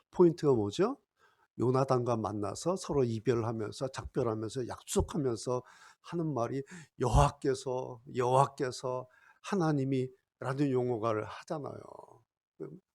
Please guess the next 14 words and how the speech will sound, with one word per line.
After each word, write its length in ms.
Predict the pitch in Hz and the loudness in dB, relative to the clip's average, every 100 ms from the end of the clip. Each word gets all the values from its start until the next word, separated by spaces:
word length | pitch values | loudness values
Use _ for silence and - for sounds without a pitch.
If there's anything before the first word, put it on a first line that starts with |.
| _ 165 | _ 0
여호와가 360 | 156 160 131 | 2 2 -2
안 160 | 117 139 | -6 -8
보세요. 300 | 156 - 147 _ _ _ | -8 -8 -10 _ _ _
하나님 360 | - 196 214 190 | -10 -4 -2 -2
지금 180 | 202 190 | -2 -4
아무런 440 | 139 196 220 202 160 | 0 4 6 8 6
일도 240 | 156 185 | 4 0
안 120 | 123 151 | -2 -2
하세요. 260 | 147 156 | -2 -2
그냥 140 | 156 156 | -2 -4
두 120 | - 170 | -2 2
사람이 380 | 180 165 165 | 2 4 2
그냥 220 | 160 151 151 | 2 -2 -4
끌어안고서 580 | 254 220 185 - 160 | -6 -4 -2 -4 -4